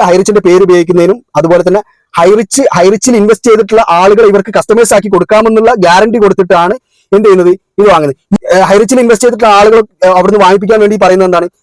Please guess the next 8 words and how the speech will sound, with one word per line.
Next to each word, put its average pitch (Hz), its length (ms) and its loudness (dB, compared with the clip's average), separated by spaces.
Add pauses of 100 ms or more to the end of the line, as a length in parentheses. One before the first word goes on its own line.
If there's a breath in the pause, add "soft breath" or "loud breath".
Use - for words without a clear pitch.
(120)
അവിടെ 226 200 2
നിന്ന് 254 180 0
വാങ്ങുന്ന 214 360 2 (220)
സാധനങ്ങളുടെ 208 480 0
പ്രോഫിറ്റ് 185 360 -2
മുഴുവൻ 190 280 2
ഈ 202 100 0 (100)
വാങ്ങിക്കുന്ന 196 400 0